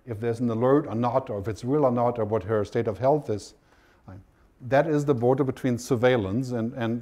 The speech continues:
usefulness that we're going to have to think about. So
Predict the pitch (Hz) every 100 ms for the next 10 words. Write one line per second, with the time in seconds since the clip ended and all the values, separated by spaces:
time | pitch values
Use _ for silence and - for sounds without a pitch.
0 | - 135 208 - 180 113 - - - _
1 | _ - - - - - _ - _ 415
2 | _ _ - _ _ _ _ _ _ 113
3 | 95 117 120 110 113 107 123 - 175 139
4 | 107 90 _ _ _ _ _ _ _ _
5 | _ _ _ _ _ _ _ _ _ _
6 | _ _ _ _ - _ _ _ _ _
7 | _ _ _ _ _ _ _ _ - _
8 | _ _ _ _ _ _ - _ _ -
9 | 180 170 170